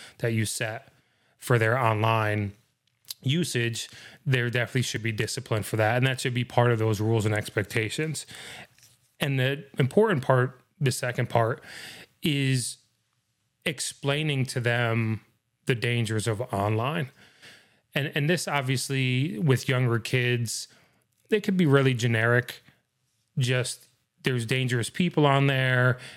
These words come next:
and there's things that you don't understand, and there's adult material if they're younger. But as they get older, you really want to explain the dangers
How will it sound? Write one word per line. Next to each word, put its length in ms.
and 220
there's 300
things 480
that 220
you 80
don't 200
understand, 640
and 100
there's 180
adult 440
material 760
if 140
they're 140
younger. 580
But 100
as 180
they 180
get 300
older, 360
you 160
really 300
want 340
to 120
explain 580
the 80
dangers 880